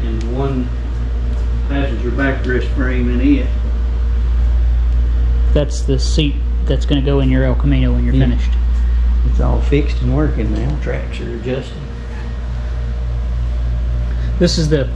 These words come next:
Speaker 2: fir-, original seat frame out of the one that's on the rack, right?
Speaker 1: The covers.
Speaker 2: The cover, no.
Speaker 1: I changed the tracks and the bottom metal pan and that metal frame.
Speaker 2: Okay.
Speaker 1: This is original armrest original.
Speaker 2: Yeah.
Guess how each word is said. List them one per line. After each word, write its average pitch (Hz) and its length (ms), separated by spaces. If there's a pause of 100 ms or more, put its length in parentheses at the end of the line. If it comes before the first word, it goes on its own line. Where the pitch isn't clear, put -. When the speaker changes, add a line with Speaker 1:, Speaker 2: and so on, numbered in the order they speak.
Speaker 2:
fir-, 185 200
original 175 400
seat - 260
frame 143 260
out 151 260
of 143 140
the 139 80
one 135 220
that's 131 180
on 135 240
the 127 80
rack, 127 480
right? 139 260 (100)
Speaker 1:
The - 140
covers. - 380 (880)
Speaker 2:
The 156 60
cover, 151 420
no. 165 240
Speaker 1:
I 147 40
changed 135 460
the 110 140 (320)
tracks - 760 (120)
and 120 260
the 104 80
bottom 117 460
metal 113 300
pan 120 520
and 107 240
that 113 240 (180)
metal 110 360
frame. 117 320
Speaker 2:
Okay. 123 340 (640)
Speaker 1:
This 120 180
is - 140
original 113 440 (160)
armrest 104 460
original. 123 260
Speaker 2:
Yeah. 151 200